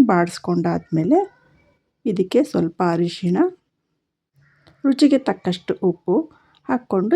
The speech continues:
ಚೆನ್ನಾಗಿ ಕಲಸ್ಕೊಳ್ಳೋಣಂತೆ ಇದನ್ನ. ಚೆನ್ನಾಗಿ ಕಲಸ್ಕೊಂಡು ಒಂದು ನಿಮಿಷ ಹಾಗೆ ಬಾಡಿಸ್ಕೊಳ್ಳೋಣಂತೆ. ಇದೆಲ್ಲ ಆದ್ಮೇಲೆ ಇದಕ್ಕೆ ನೀರನ್ನ ಸೇರಿಸ್ಕೊಳ್ಬೇಕು. ಎಲೆಕೋಸಲ್ಲಿ already ನೀರು ಇರೋದ್ರಿಂದ ಇದಕ್ಕೆ ಸ್ವಲ್ಪ ನೀರು ಸೇರಿಸ್ಕೊಂಡ್ರೆ ಸಾಕು,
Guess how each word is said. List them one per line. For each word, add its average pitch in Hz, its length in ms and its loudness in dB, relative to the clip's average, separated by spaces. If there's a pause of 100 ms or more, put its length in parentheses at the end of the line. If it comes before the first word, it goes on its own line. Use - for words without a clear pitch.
(120)
ಚೆನ್ನಾಗಿ 196 320 0 (140)
ಕಲಸ್ಕೊಳ್ಳೋಣಂತೆ 170 880 0
ಇದನ್ನ. 175 220 0 (1300)
ಚೆನ್ನಾಗಿ 277 300 6 (120)
ಕಲಸ್ಕೊಂಡು 208 520 2 (100)
ಒಂದು 208 160 4
ನಿಮಿಷ 196 220 -2 (160)
ಹಾಗೆ 202 220 2 (120)
ಬಾಡಿಸ್ಕೊಳ್ಳೋಣಂತೆ. 170 880 0 (640)
ಇದೆಲ್ಲ 269 240 2 (200)
ಆದ್ಮೇಲೆ 208 400 0 (100)
ಇದಕ್ಕೆ 180 320 0 (140)
ನೀರನ್ನ 226 360 2 (120)
ಸೇರಿಸ್ಕೊಳ್ಬೇಕು. 175 640 2 (140)
ಎಲೆಕೋಸಲ್ಲಿ 214 680 0 (140)
already 185 380 2 (140)
ನೀರು 214 280 0
ಇರೋದ್ರಿಂದ 170 440 0 (600)
ಇದಕ್ಕೆ 254 300 0 (100)
ಸ್ವಲ್ಪ 214 260 2 (160)
ನೀರು 202 200 -2
ಸೇರಿಸ್ಕೊಂಡ್ರೆ 180 500 0 (100)
ಸಾಕು, 170 320 0